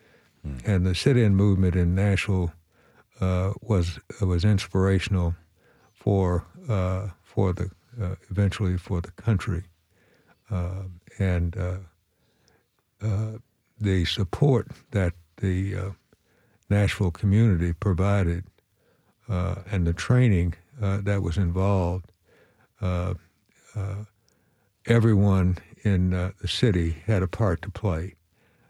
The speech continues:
Speaker 2: Those people like Frankie and many others, when we would uh, per-, uh, come through the city or,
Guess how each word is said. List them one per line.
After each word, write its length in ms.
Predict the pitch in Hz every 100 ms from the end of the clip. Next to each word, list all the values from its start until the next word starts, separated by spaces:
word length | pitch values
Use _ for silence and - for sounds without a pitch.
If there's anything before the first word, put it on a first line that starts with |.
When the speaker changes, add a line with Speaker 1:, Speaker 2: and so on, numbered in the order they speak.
| _
Speaker 2:
Those 240 | 98 98
people 340 | - 113 98 95
like 200 | 90 85
Frankie 640 | - 107 101 - 104 98 - _ _ _ _ -
and 140 | 92
many 240 | 107 123 107
others, 500 | 104 113 90 85 -
when 340 | 92 104 90
we 160 | 95 98
would 260 | 92 87 87 - _ _ _ _ _ -
uh, 280 | 92 90 90 - _ _ _ _ _ _ _ _ _ -
per-, 240 | - 101
uh, 240 | 110 90 90 -
come 160 | 113 92
through 240 | - 98
the 80 | 90
city 380 | - 110 95 87
or, 140 | 78